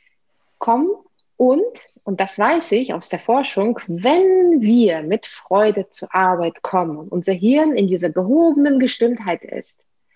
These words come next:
A, gelingt uns die Arbeit viel leichter, also wir sind mehr in diesem Flow-Zustand, wo Dinge einfach so von, von sich her irgendwie ge-, ja,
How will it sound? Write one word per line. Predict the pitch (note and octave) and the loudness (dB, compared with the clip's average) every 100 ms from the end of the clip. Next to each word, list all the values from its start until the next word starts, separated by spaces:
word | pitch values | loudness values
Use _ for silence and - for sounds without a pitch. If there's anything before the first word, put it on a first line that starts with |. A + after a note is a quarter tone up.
| _ _ _ _ - | _ _ _ _ -2
A, | G3 C4 G4 - | 0 2 0 0
gelingt | G#3 A#3+ C4+ | 2 2 2
uns | D4 C#4+ | -2 -2
die | C#4 | -2
Arbeit | B3 C4 C#4 C#4 | 0 2 0 0
viel | C#4+ | 0
leichter, | C4+ D4+ D#4+ - | 2 0 0 -2
also | G3+ F3 | -2 -2
wir | E3+ | -4
sind | E3+ E3+ | -2 0
mehr | F#3 G#3 | 0 0
in | G3 | 0
diesem | F#3 F3 E3+ | -2 -4 -6
Flow-Zustand, | - A3+ C4 C4 - A#3+ A#3 | -2 0 0 -4 -2 -2 -2
wo | G3 | -2
Dinge | F#3+ G3+ | -2 -2
einfach | F3+ F3+ F3+ | -4 -4 -4
so | F3 | -4
von, | - F3 - _ _ | -4 -6 -8 _ _
von | F#3 F3+ | -4 -4
sich | E3+ - _ _ _ - - | -6 -8 _ _ _ -20 -20
her | - F#3+ G#3 B3 | -8 -2 0 2
irgendwie | G#3+ G#3 F#3+ | 0 -2 -2
ge-, | G3 - G#3+ - | -4 -6 -12 -8
ja, | F#3 | -8